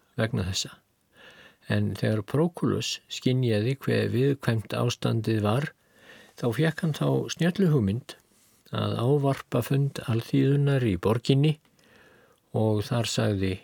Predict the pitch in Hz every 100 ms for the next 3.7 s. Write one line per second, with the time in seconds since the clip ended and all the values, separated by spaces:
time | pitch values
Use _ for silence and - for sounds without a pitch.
0 | _ _ _ - 107 - 90 101 - -
1 | _ _ _ _ _ _ _ _ _ _
2 | _ _ _ _ _ _ _ _ _ -
3 | 110 139 143 139 139 - -